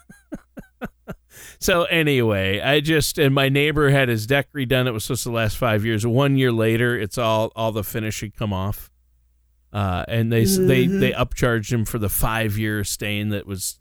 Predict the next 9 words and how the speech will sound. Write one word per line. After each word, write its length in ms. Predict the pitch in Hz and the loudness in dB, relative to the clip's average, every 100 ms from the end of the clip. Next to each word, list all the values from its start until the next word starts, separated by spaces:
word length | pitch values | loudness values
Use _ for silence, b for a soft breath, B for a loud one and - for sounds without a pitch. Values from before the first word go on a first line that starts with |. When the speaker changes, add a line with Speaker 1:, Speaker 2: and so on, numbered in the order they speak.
| - | -10
Speaker 1:
and 200 | 110 98 | -6 -6
sealant 500 | - 117 107 107 - | -4 -4 -4 -6 -8
that 120 | 104 | -14
would 120 | 95 | -10
last 340 | 98 95 92 - | -8 -6 -6 -8
at 60 | - | -12
least 220 | 107 101 | -10 -8
five 300 | - 107 104 | -6 -4 -4
years. 360 | 98 92 95 | -6 -8 -8